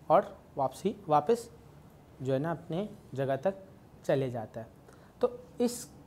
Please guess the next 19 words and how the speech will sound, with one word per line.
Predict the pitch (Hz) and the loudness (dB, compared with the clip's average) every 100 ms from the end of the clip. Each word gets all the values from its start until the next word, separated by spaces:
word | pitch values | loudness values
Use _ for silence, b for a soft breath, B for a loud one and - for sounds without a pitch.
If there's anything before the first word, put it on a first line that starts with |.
| - - | 0 8
collection | 190 208 208 247 247 | 10 10 8 4 6
of | 240 | 4
kidney | 214 180 180 214 | 4 4 6 4
को | 214 208 | 8 8
या | 202 196 | 10 10
इन | 202 208 | 8 4
collection, | 202 185 175 180 208 202 196 | 2 4 4 4 2 2 0
अ, | 170 165 | -2 -2
जो | 151 175 | 0 0
collection | 175 175 170 165 196 | 4 4 4 2 0
होता | 165 180 | 2 2
है | |
kidney | 170 147 165 170 | 2 0 0 2
का, | 190 175 | 2 0
इसको | - 226 | 0 2
हम | 202 202 | 4 4
कहते | 175 156 165 | 4 4 4
हैं | 175 233 - B B B B B - | 2 0 -4 B B B B B -8
glomerulus। | 143 135 180 208 226 190 156 160 160 160 - - | -2 4 6 8 8 6 6 4 4 2 -2 -12